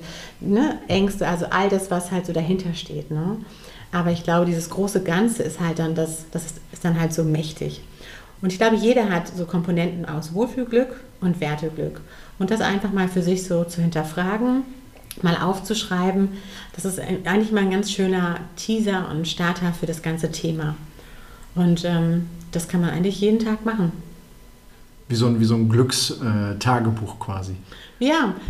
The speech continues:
Speaker 1: wie ein, wie ein, wie ein Glückstagebuch oder auch einfach, um mal so ein, so ein, so ein, so ein Kick-Off zu haben, ne? Also so, ich,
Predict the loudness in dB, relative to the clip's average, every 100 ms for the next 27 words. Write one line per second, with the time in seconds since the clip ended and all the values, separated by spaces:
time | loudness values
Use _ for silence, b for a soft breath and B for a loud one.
0 | B 2 2 0 2 2 2 0 -4 -6
1 | -2 0 0 -2 -2 -4 -2 -2 -2 -4
2 | -4 -2 0 0 2 2 2 2 0 0
3 | -2 0 0 -2 -2 -2 -4 -6 -4 -4
4 | -2 -2 0 0 2 0 0 -2 -4 -6
5 | -16 -18 -18 -16 -16